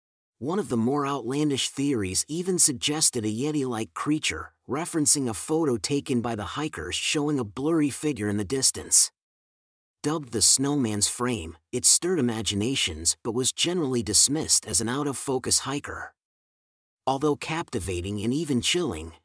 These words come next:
these paranormal and extraterrestrial theories suffered from a critical lack of concrete evidence.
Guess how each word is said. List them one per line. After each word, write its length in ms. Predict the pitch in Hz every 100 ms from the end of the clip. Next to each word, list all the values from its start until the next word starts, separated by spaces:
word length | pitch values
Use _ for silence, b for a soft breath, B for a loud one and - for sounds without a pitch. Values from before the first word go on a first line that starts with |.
| _
these 220 | - 185 190
paranormal 760 | - 165 156 139 156 135 104
and 140 | 117 117
extraterrestrial 1000 | 147 - - 123 117 110 127 - 104 87
theories 520 | - 135 120 85 85
suffered 520 | - - 175 170 127 -
from 160 | 123
a 40 | 117
critical 480 | - 170 170 139
lack 320 | 120 123 135 -
of 140 | -
concrete 580 | - 135 135 - 135 -
evidence. 560 | 135 120 - - -